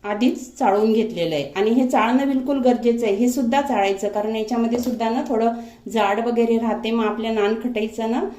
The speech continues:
हे खराब होऊन जाते, टेक्स्चर खराब होऊन जातो. त्याच्यामुळे हे, हे सुद्धा अगदी चाळून घ्यायचं. मी आधीच चाळून ठेवलं, आपला वेळ वाचावा म्हणून. आणि एकदम नाही टाकायचं सगळं, मी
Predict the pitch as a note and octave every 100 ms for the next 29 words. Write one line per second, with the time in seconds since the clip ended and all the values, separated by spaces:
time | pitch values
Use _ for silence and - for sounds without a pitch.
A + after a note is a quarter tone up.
0 | - - A3 A3+ A3 G#3 A3 A3 G3+ F#3
1 | F#3 F3+ F#3 A3 G#3+ A3 F3+ F3 F3+ E3
2 | C#3+ D3 D3 - - - G#3 A#3 A3 G#3+
3 | A#3 A#3+ E4 F#4+ - A#3 A#3 - B3+ A3
4 | G#3+ C4 B3+ E3 F#3+ G3+ F#3+ C#3 B2 A#2+
5 | - - - - - - _ - - A#3
6 | B3 G#3+ B3 B3+ B3+ A3 A#3+ A#3+ A3 A#3+
7 | C#4 G3+ G3+ G3+ F#3+ F3+ F#3 F3+ F3+ F3
8 | F#3+ G#3 F4+ - - - - - - -
9 | - - - G#3+ C4+ E4 C#4+ G4+ G4+ G4
10 | F#4+ - E3+ E3+ - D#3 C#3 - - -
11 | _ _ _ _ _ _ _ _ _ _
12 | _ _ - _ _ _ _ _ - -
13 | _ _ -